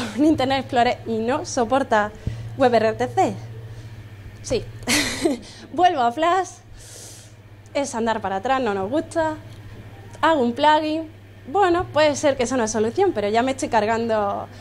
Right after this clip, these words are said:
la feature estrella de, de W P R T C, tienes que instalártelo, directamente ignóralo. Es mi conclusión, pásate a Chrome. <laughs> Y, bueno, no pretendía que fuese una charla muy técnica,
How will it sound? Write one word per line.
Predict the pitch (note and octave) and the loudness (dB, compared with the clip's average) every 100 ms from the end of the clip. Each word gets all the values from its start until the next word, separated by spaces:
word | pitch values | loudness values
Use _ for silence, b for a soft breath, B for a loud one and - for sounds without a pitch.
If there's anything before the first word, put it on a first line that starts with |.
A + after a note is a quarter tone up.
| B | B
la | - A#3 A3+ | 0 4 4
feature | A#3 C4+ B3+ A#3 | 2 -4 -2 -2
estrella | A3 - C4+ B3 A3 G#3+ | -2 -2 0 2 2 2
de, | G#3 G#3 G#3 - G#3+ | 0 -2 -4 -6 -2
de | A3 | 0
W | A3 G#3 | 2 0
P | |
R | G3+ F#3 | -2 -4
T | G3 | -4
C, | - F4+ G#3 - | 2 2 0 -4
tienes | B3 A#3 | -2 0
que | A3 | 0
instalártelo, | G3 G3 G3 F#3+ F#3+ - | -4 -2 -2 -2 -6 -4
directamente | B3+ C4 C4 A3+ A#3 A#3 - | -2 0 0 -2 -2 -6 -6
ignóralo. | G3+ G3 E3+ E3+ - B B B - - - - - | -4 -2 -4 -8 -12 B B B -10 -10 -12 -8 -2
Es | A#3+ | 0
mi | G#3+ | 0
conclusión, | G#3 F#3 F3+ G3 F#3 | -2 -4 -6 -6 -6
pásate | - A#3 A3+ G3+ | 0 0 0 -2
a | F3+ | -4
Chrome. | G3 G3 - | -6 -8 -8
<laughs> | B B B - - - - - - - - - - - - - - - - - - - - | B B B -16 -18 -18 -18 -18 -18 -18 -18 -18 -18 -18 -16 -16 -16 -16 -16 -18 -18 -16 0
Y, | A#3+ A3+ G#3+ G#3 G#3 F#3+ | 4 6 4 2 2 0
bueno, | A#3+ A#3 G#3 | 2 2 2
no | B3+ C#4 | 0 0
pretendía | D#4 C#4+ C4 B3+ | 0 0 0 0
que | |
fuese | B3+ C4 C4+ | -2 -6 -6
una | B3+ A3 | -4 -4
charla | - A3+ A3 | -2 -2 0
muy | G#3+ A3+ A3 G3+ G3 - - - - | -2 0 2 0 -2 -10 -18 -20 -2
técnica, | C4+ D4 C#4+ D4+ | 2 2 2 0